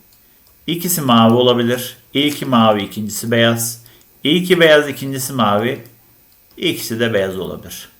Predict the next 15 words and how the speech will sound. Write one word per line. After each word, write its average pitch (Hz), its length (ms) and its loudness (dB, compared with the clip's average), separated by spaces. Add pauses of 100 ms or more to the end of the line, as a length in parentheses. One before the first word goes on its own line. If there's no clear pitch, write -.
(120)
Bakın 120 300 -4 (180)
ve 151 180 2
bunun 120 260 0
toplamı 95 600 -4 (100)
her 139 200 -2
zaman 92 440 -8 (1700)
birdir 98 280 -8
arkadaşlar. - 640 -16
Çünkü 92 460 -14 (400)
başka - 300 -14
bir - 60 -12
olasılık - 520 -14
yok. - 120 -20 (1080)
Şimdi 170 560 0 (220)
bize 135 580 2